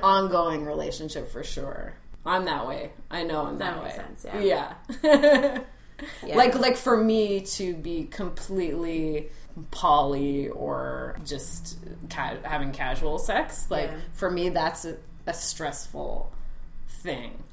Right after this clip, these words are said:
Speaker 1: That'd be a s-,
Speaker 2: Yeah.
Speaker 1: I'd be a, a stress ball.
Speaker 2: Yeah.
Speaker 1: I would be.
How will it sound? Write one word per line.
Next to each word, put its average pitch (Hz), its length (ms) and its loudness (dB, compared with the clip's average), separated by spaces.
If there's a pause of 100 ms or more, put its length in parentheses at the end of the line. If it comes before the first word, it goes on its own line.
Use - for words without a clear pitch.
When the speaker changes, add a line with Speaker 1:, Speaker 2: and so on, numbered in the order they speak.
(140)
Speaker 1:
That'd 190 160 4
be 208 80 2
a - 20 2
s-, 226 140 0
Speaker 2:
Yeah. 269 120 -2
Speaker 1:
I'd 247 160 8
be 254 260 4
a, - 300 -2
a 165 120 -2
stress - 420 -4
ball. - 400 -10 (200)
Speaker 2:
Yeah. 311 540 6
Speaker 1:
I 196 200 10
would 180 240 2
be. 156 320 -4